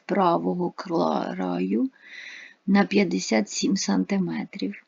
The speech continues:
Якщо це сороковка, можна її зменшити на тридцятку.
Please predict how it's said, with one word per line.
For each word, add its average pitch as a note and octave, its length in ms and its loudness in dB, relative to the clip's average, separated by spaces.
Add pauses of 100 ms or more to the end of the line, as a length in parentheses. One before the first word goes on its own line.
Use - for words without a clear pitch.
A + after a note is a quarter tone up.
(720)
Якщо F#3 360 0
це F3+ 180 -2
сороковка, - 680 0
можна G3+ 320 4
її E3+ 180 2
зменшити F#3 640 0
на F3+ 160 0
тридцятку. - 1000 -6